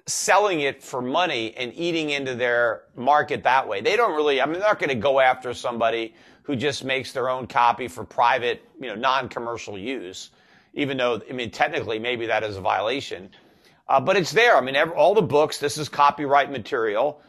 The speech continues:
Um, you know, so that contract is there. You're buying my book and you're agreeing that you bought this copy of my book. You didn't buy it so that you can d-, just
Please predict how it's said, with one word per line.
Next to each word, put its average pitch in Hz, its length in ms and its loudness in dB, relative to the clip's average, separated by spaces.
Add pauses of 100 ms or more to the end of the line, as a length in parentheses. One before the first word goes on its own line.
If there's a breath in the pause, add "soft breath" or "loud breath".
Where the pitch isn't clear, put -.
(360 soft breath)
Um, 127 580 2
you 160 100 -4
know, 127 180 -4
so 180 180 -4
that 196 200 2
contract 185 580 2
is 139 160 -4
there. 180 240 2
You're 120 240 -4
buying 156 420 0
my 143 200 2
book 113 360 -2
and 131 120 -4
you're 143 160 0
agreeing 127 480 -2
that 131 260 -4
you 131 160 -4
bought 127 300 4
this 131 180 -8
copy 143 400 2
of 120 80 -4
my 135 120 0
book. 127 400 0 (240 loud breath)
You 143 100 -2
didn't 143 240 -2
buy 147 260 6
it 127 220 2
so 139 120 -8
that 123 100 -2
you 127 140 -6
can 131 200 -4
d-, 110 140 -12 (100)
just 127 260 -6